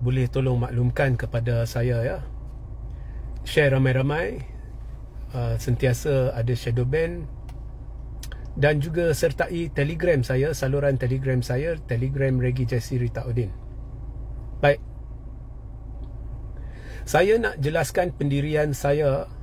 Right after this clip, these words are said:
berhubung dua perkara. Satu adalah, sebenarnya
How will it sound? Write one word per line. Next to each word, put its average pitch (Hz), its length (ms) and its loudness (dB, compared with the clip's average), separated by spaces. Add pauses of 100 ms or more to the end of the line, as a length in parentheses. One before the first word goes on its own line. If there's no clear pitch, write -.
(680)
berhubung 147 400 2
dua 147 240 4
perkara. 123 480 2 (640)
Satu 107 560 -2 (400)
adalah, 139 480 0 (1120)
sebenarnya 165 400 4